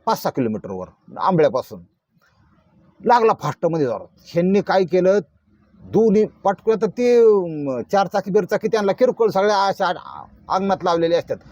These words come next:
पटकन दोन्ही पेशंट घेतले की शिरूर पोलीस स्टेशनला, शिरूरला चांगल्या दवाखान्यात नेलं. प्रियंका जागीच ठार झाली होती आणि त्या नवऱ्यावर उपचार, उपचार चालू होते. ते वार म्हणजे जास्त रक्तस्राव न झाल्यामुळं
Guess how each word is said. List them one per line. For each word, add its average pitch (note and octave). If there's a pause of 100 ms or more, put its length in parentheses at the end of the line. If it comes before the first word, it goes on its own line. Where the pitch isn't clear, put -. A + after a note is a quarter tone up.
(160)
पटकन G3+
दोन्ही G#3+
पेशंट F#3+
घेतले F3
की E3+
शिरूर F3+
पोलीस E3+
स्टेशनला, B2+ (340)
शिरूरला D#3+ (380)
चांगल्या F3
दवाखान्यात D#3+ (800)
नेलं. A#2 (2000)
प्रियंका G3
जागीच G3
ठार B2+
झाली D3+
होती D#3+ (100)
आणि E3+
त्या D#3+
नवऱ्यावर D3
उपचार, D#3+ (320)
उपचार D3+
चालू E3+
होते. D#3
ते E3+ (120)
वार D3+ (220)
म्हणजे C#3+
जास्त D3+
रक्तस्राव D#3
न E3+
झाल्यामुळं F#3+